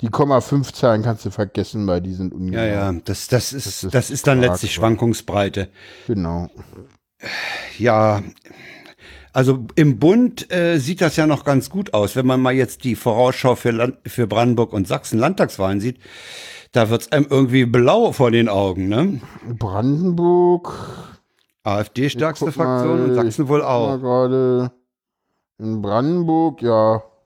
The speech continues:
Speaker 1: A F D mit, aber knapp. Einundzwanzig, denn die S P D mit achtzehn, Grüne und C D U beide siebzehn, Linke vierzehn.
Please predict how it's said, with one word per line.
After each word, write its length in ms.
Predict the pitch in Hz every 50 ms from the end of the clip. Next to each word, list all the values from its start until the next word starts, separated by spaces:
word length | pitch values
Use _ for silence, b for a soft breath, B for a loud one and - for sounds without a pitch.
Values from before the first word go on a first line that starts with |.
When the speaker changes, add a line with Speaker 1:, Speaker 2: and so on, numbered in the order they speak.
| _ _ _ _ _ _ _ _ - - - _ _ _ _ _
Speaker 1:
A 180 | - 120 131 131
F 160 | 123 - 127
D 540 | 117 110 123 131 139 147 151 151 151 151 147
mit, 380 | 143 131 135 123 - - - -
aber 300 | - 120 123 123 120 107
knapp. 520 | - - - - 107 110 - - - _ _ _ _ _ _ _ _ _ _ _ _ _
Einundzwanzig, 880 | 104 117 127 135 131 123 113 - - 117 113 131 139 - - 131 - -
denn 240 | - 123 127 131 131
die 120 | 127 120
S 180 | 110 123 - -
P 140 | - 135 120
D 220 | 104 113 120 123
mit 160 | 123 120 101
achtzehn, 720 | - - 117 - _ _ - - 139 135 131 127 127 131 131 _ _ _ _ _ _ _ _ _ _ _ _ _ _
Grüne 320 | - 107 123 127 135 131
und 160 | 123 117 113
C 160 | - - 127
D 140 | 127 127 120
U 120 | 110 123 123
beide 320 | 117 107 110 120 120 113
siebzehn, 760 | 107 107 123 127 - - - - 131 123 123 120 120 120 117 117 _ _
Linke 600 | 113 104 101 104 110 113 123 131 - 120 113 104
vierzehn. 600 | - - 123 110 - - - - 95 92 95 101